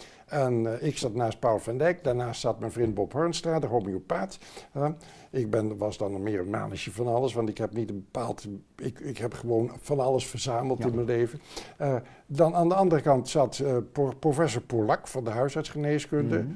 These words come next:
Speaker 1: zeer orthodox man.
Speaker 2: <laughs>
Speaker 1: Ja. En, eh, daarnaast nog een hele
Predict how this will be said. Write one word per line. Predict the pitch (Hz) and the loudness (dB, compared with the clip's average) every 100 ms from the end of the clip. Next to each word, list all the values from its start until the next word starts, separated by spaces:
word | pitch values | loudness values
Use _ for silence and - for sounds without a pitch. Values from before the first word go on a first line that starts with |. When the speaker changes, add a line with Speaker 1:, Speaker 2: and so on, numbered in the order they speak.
| - - | -12 -14
Speaker 1:
zeer | - - 214 214 180 | -8 -6 -4 -4 -4
orthodox | - 131 123 107 113 95 | -4 -4 -2 -2 -2 -2
man. | 113 117 147 - - | -6 -6 -6 -14 -8
Speaker 2:
<laughs> | 123 - | -8 -4
Speaker 1:
Ja. | 131 151 - - - - | -2 -2 -4 -18 -18 -2
En, | 175 156 147 143 | 4 6 4 2
eh, | 151 143 135 127 - - | 2 2 2 -2 -10 -12
daarnaast | 131 156 147 139 139 139 127 - - - - - | 2 6 6 6 4 2 0 -6 -12 -16 -20 -6
nog | 127 143 120 | 2 2 2
een | 117 | 2
hele | 139 143 | 4 4